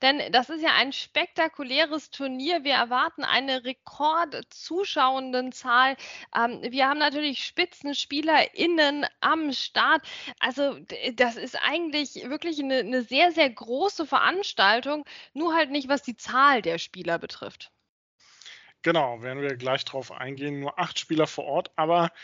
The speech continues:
Speaker 2: ähm, noch kurz zu, äh, Asien. Ist schon merkwürdig, oder? Also, ich dachte immer, die Türkei an sich zählt schon eher zu Asien,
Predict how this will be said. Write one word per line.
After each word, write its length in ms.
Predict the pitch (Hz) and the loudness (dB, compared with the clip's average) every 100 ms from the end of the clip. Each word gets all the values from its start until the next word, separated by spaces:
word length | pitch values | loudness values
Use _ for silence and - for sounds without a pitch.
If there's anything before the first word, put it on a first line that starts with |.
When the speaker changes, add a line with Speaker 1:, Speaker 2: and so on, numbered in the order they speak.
| - - _ - | -20 -20 _ 2
Speaker 2:
ähm, 480 | 165 160 156 160 - _ - | 4 4 0 -6 -12 _ 0
noch 180 | 175 - | 0 2
kurz 380 | 190 208 - | -2 -2 -2
zu, 520 | - 180 180 175 180 - | -2 0 2 2 0 0
äh, 160 | 160 160 | 0 0
Asien. 560 | 156 185 202 135 147 190 - | 2 2 2 0 0 -2 0
Ist 160 | 160 - | 2 4
schon 220 | 269 269 | 4 6
merkwürdig, 560 | 226 - 139 123 - | 4 4 -2 -2 -6
oder? 400 | 127 147 240 294 - | -2 -2 -2 -6 -4
Also, 480 | 151 143 143 143 - _ - - _ _ | -2 0 -2 -4 -10 _ -20 -20 _ _
ich 200 | - - | -8 0
dachte 280 | 185 - 196 | 2 4 2
immer, 280 | 190 202 180 | 4 4 2
die 120 | 170 | 0
Türkei 600 | 151 160 156 151 190 - | -2 0 2 4 2 0
an 180 | 170 165 | -4 -4
sich 320 | 165 214 - | -4 -8 -8
zählt 340 | - 165 175 | 0 4 4
schon 400 | - - 160 202 - | 2 -2 -4 -4 -4
eher 420 | 147 156 170 196 - | 0 2 2 -2 -6
zu 240 | - 160 - | -6 -6 -4
Asien, 680 | 214 226 127 120 131 160 254 | 0 2 2 0 0 0 -2